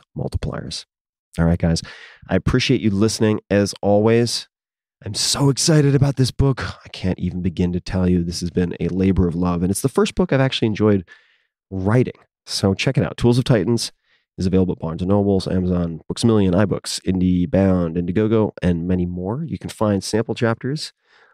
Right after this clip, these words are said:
like this one, including the foreword from Arnold Schwarzenegger, at toolsoftitans dot com.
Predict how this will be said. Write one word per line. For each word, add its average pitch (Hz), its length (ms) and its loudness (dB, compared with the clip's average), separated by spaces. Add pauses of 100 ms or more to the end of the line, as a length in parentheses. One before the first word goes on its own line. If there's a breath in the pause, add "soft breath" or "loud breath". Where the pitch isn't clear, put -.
(120)
like - 180 0
this - 160 0
one, 127 200 0 (220)
including 104 280 2
the 92 40 -2
foreword 92 300 -2
from - 120 -6
Arnold 87 200 0
Schwarzenegger, 90 580 0
at - 160 -6
toolsoftitans - 840 0
dot - 260 -4
com. 101 340 0